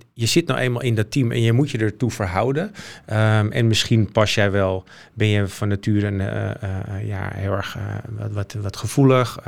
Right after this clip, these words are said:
eh, op de ander gericht. En zit je in een team waarin dat, waar die bijvoorbeeld heel doelbewust is of heel erg dingen, eh, moet op tijd klaar zijn om de, de, tien uur, iedereen moet gewassen, eh,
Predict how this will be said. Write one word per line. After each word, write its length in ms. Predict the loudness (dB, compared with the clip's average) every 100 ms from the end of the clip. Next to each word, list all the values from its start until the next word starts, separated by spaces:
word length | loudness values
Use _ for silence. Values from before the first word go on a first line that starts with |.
| -10 -8 -10 -10 -8
eh, 80 | -8
op 120 | -4
de 60 |
ander 220 | -4 -2 -2
gericht. 540 | 2 2 2 -2 -10 -12 -18 -18 -20
En 220 | -4 -2 0
zit 220 | 0 0
je 60 |
in 60 | 0
een 80 | 2
team 200 | 2 4
waarin 240 | 2 2
dat, 220 | 0 -4 -2
waar 200 | 0 2
die 80 | 0
bijvoorbeeld 280 | -2 -2 2
heel 140 | 4
doelbewust 560 | 4 4 2 0 -2 -4
is 140 | -6
of 120 | -4
heel 160 | 0 0
erg 180 | -2 -6
dingen, 420 | -2 0 0 -4
eh, 300 | -6 -6 -4
moet 200 | 0 0
op 140 | -2 -4
tijd 280 | 0 0 -2
klaar 280 | -2 -2
zijn 180 | -2 -4
om 160 | -2 -2
de, 160 | -2 -4 -4
de, 400 | -4 -2 -2 0
tien 180 | 2
uur, 180 | 4 4
iedereen 280 | 2 2 2
moet 160 | 0 -4
gewassen, 640 | -2 0 0 -6 -6 -6
eh, 240 | -6 -6